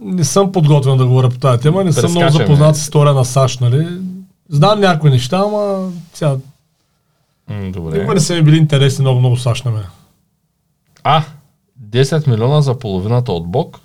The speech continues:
Speaker 2: Върху това видео, долу въпросът е: как мога да инвестирам в бизнеса Бог?
Speaker 1: Еми, посредством инвестиционна компания, култура, образование и традиции.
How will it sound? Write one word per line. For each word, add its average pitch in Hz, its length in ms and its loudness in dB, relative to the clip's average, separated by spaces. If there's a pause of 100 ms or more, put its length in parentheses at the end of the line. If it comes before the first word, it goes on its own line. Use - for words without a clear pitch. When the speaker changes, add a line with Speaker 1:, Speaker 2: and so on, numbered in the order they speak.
(280)
Speaker 2:
Върху 95 400 -6
това 104 280 -2
видео, 95 280 -6 (680)
долу 98 360 -4
въпросът 104 460 -4
е: 143 40 -8
как 120 220 -4
мога 120 200 0
да 110 80 0
инвестирам 104 500 -4
в 107 40 -4
бизнеса 98 420 -6
Бог? 85 400 -10 (880)
Speaker 1:
Еми, 156 260 0 (200)
посредством 190 640 0
инвестиционна 170 560 0
компания, 165 520 0
култура, 151 360 0
образование 156 880 0
и 151 100 0
традиции. 123 500 -2